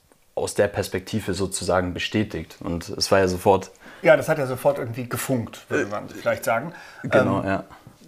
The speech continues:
Speaker 2: tatsächlich, ja, die, die, ähm, Neurobiologie und die, die Spiritualität sind ja gar nicht so weit voneinander weg am
Speaker 1: Ja.
Speaker 2: Ende des Tages, weil Spiritualität beschreibt nur esoterisch, was neurobiologisch vom Grundsatz her eh passiert.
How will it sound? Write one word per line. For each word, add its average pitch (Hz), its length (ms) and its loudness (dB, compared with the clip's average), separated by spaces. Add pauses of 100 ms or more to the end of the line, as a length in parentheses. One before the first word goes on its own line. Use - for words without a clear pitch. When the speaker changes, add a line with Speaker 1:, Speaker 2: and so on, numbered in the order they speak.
Speaker 2:
tatsächlich, - 440 -4
ja, 135 100 4
die, 123 200 -4
die, 120 260 -6
ähm, 113 580 -6
Neurobiologie 147 720 0
und 123 400 -8
die, 117 280 -8
die 117 200 -10
Spiritualität 139 580 -4
sind - 100 -12
ja 143 60 -6
gar 135 80 -4
nicht 131 120 -6
so 139 60 -6
weit 135 120 2
voneinander 127 340 -8
weg 143 200 -4 (360)
am 120 120 -4
Speaker 1:
Ja. 120 60 -6
Speaker 2:
Ende 120 120 -8
des 113 120 -14
Tages, 113 460 -6
weil 123 280 -4 (1600)
Spiritualität 160 960 2
beschreibt 151 640 2
nur 170 340 4
esoterisch, 160 880 2
was 147 160 0
neurobiologisch 147 680 -2
vom 135 180 -6
Grundsatz 143 380 -6
her 123 120 -4
eh 127 60 -6
passiert. 123 460 -6